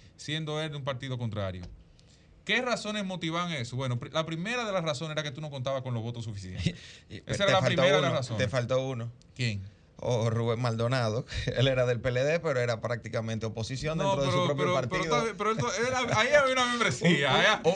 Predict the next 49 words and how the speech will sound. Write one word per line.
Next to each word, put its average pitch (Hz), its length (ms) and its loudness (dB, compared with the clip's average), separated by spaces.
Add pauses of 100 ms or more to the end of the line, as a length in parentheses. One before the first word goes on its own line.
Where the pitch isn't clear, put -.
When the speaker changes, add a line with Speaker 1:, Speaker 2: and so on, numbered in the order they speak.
(140)
Speaker 1:
ahí 190 160 0
habían 240 240 2
otras 220 220 0
Speaker 2:
un 190 60 0
Speaker 1:
condiciones. 185 400 4
Speaker 2:
saludo 185 400 4
a 170 80 4
mi 151 140 -2
querido, 147 800 2
Speaker 1:
Ahí - 140 2
Speaker 2:
a - 60 4
mi 151 100 2
Speaker 1:
había, 156 80 2
Speaker 2:
querido 160 400 2
mentor 151 420 2
y 156 40 0
amigo, 135 400 0
Speaker 1:
ahí 120 100 4
habían 110 140 0
Speaker 2:
Rubén 120 140 2
Speaker 1:
otras, 123 160 2
Speaker 2:
Maldonado. 117 540 0
Speaker 1:
ahí - 100 0
habían 190 240 -4
otras 175 240 -4
condiciones. 113 600 -4
Speaker 2:
Parece 113 280 0
Speaker 1:
Ahí 160 60 -2
había 143 120 -2
Speaker 2:
que 131 60 -4
próximo 139 400 -4
senador 123 440 -2
por 123 120 -6
la 107 100 -2
provincia 104 360 -4
de - 20 -4
Santo 104 240 -4
Speaker 1:
Bueno, 95 160 -6
Speaker 2:
Domingo. 113 160 -2
Speaker 1:
ahí 139 160 -4
habían 160 320 -4
otras 151 240 -8
condiciones 127 640 -2
que, 110 400 -2
<laughs> - 20 -20
que 110 140 -6
se 110 160 -6
generaban. 101 560 -4
Pero, 175 340 -6